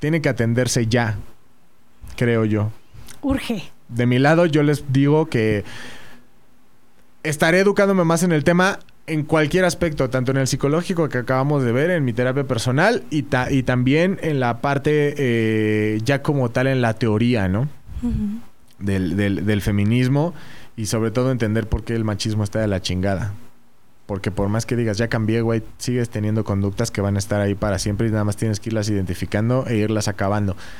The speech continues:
Speaker 1: A tu propio ritmo, pero más te vale que sea pronto, güey, porque está cabrón, ¿no?
Speaker 2: Sí.
Speaker 1: ¿Quieres cerrar con algo? ¿Quieres decir algo? ¿Quieres aportar algo al final de este podcast? Yo ya no sé qué decir.
Speaker 2: <laughs> Pues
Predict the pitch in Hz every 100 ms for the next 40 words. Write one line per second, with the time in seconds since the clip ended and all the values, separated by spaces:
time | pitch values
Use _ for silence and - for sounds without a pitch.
0 | - - - - - - - 92 101 117
1 | 120 123 120 127 120 107 95 95 104 107
2 | 117 113 98 95 92 - 104 95 82 78
3 | 78 87 85 82 71 55 50 - - -
4 | - - - - - - - - - 110
5 | 98 98 90 87 80 95 - - - -
6 | - 226 208 160 170 160 131 139 143 143
7 | 139 135 143 160 156 135 135 117 - 127
8 | 135 143 139 135 127 127 117 - - -
9 | - 127 113 127 117 131 135 135 135 151
10 | 143 120 117 120 120 117 113 117 120 -
11 | 147 151 123 123 120 110 120 120 110 -
12 | - 123 135 262 247 240 294 254 285 226
13 | - 381 370 330 311 - - 311 294 -
14 | -